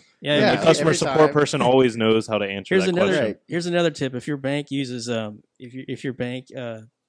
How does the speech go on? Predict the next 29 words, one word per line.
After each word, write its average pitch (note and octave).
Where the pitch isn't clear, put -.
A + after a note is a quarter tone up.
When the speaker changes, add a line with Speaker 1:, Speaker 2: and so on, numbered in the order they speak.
Speaker 1:
it's -
fucking B2
escaping A#2+
me. A#2+
The, A#2+
uh, A2
what's, -
what's D3
the, C3+
um, A#2
the C3+
D C3
V C3
site C3+
that -
you C3
can C3
use B2+
for A#2
re-, B2
registrations B2+
now? B2+
Speaker 3:
Uh, A2+
Speaker 1:
Um, B2
Trust, -
not C3
Trustway. -
It's, -
uh, -